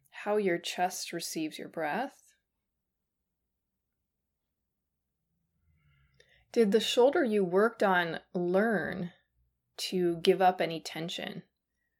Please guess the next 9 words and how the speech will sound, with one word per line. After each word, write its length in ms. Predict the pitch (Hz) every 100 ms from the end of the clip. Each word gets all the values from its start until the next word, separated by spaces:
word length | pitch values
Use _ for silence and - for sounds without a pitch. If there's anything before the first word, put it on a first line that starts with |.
| _ _ _ _ _ _ _ _ _ _
Is 220 | - 180
it 180 | 185 175
now 600 | 190 180 165 175 170 170
responding 600 | 165 170 - 170 165 165 165
to 140 | -
gravity 720 | 151 156 151 175 151 151 - -
a 60 |
bit 180 | 170 -
differently? 640 | - 180 - - - 165